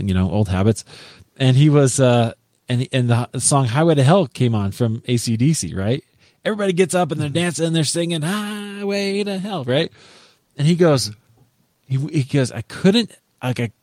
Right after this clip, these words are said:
couldn't stop myself. I wanted to get up on the table and say, 'You are on a highway to hell. If you're not trusting in Jesus, you are.'"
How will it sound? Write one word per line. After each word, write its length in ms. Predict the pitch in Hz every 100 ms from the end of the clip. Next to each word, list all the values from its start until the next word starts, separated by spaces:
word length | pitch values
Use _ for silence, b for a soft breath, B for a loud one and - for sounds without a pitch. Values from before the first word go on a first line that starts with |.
| _
couldn't 280 | - 202 -
stop 340 | - - 151
myself. 220 | 127 113
I 80 | 120
wanted 440 | 120 117 143 180 160
to 60 |
get 220 | 117 139
up 180 | 160 156 -
on 120 | 127
the 80 | 117
table 300 | 120 120 113
and 40 |
say, 100 | 107
'You 260 | 113 165 -
are 260 | 196 247 269
on 80 | 233
a 40 |
highway 260 | 165 151 135
to 60 | 120
hell. 80 |
If 100 | 117
you're 140 | 110 131
not 340 | 165 208 196 - _ _ 151 135
trusting 380 | - 202 - 185
in 80 | 147
Jesus, 320 | 220 240 139
you 100 | 135
are.'" 280 | - 226 -